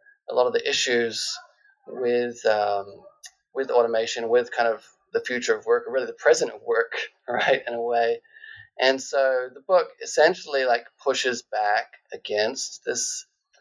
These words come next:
these kind of grand narratives about automation in order to develop a more, uh, detailed portrait of kind of work conditions on the ground and help us to understand what's,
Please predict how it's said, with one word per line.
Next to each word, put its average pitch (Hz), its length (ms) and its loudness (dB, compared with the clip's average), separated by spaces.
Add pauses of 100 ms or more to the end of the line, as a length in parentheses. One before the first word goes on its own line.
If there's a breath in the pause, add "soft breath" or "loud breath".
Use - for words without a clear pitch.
(220 soft breath)
these - 120 -10
kind 117 180 0
of 104 100 -4
grand 117 460 -2
narratives 156 580 0
about 185 240 2
automation 175 580 -2
in 131 200 -4
order 131 260 2
to 120 80 -16
develop 117 360 0 (120)
a 113 60 -6
more, 113 640 0 (840 loud breath)
uh, 113 220 2
detailed 131 480 -2
portrait 101 600 -2
of 98 200 0 (160)
kind - 140 -8
of - 60 -10
work 110 260 0
conditions - 500 -8
on 95 100 -8
the - 60 -12
ground 85 640 -4 (460)
and 101 120 -4
help 107 220 0
us 101 140 -4
to 98 120 -2
understand 101 560 -6
what's, - 340 -10